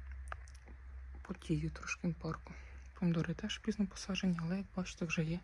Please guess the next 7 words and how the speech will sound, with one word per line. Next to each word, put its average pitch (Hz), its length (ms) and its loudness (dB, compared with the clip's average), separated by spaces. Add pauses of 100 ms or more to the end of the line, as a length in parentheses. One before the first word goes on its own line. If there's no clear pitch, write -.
(2500)
плоди. 170 140 2 (3000)
Так, - 440 -10 (160)
і 208 100 4
там 156 340 0
є 165 120 0 (120)
плодики. 180 420 -6 (3000)
Ну, 180 140 4